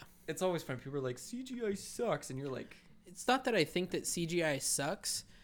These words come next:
Speaker 2: I just think that movies where people have taken the time to have legit special effects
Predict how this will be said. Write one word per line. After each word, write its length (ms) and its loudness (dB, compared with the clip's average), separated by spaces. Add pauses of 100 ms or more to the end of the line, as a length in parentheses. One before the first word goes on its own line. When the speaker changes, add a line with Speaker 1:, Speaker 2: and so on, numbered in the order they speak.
(220)
Speaker 2:
I 60 4
just 160 2
think 200 4
that 200 4
movies 560 2
where 220 6
people 300 0
have 120 0
taken 280 -2
the 60 -2
time 360 -2
to 60 -4
have 240 -2 (300)
legit 480 -2
special 360 -4
effects 640 -4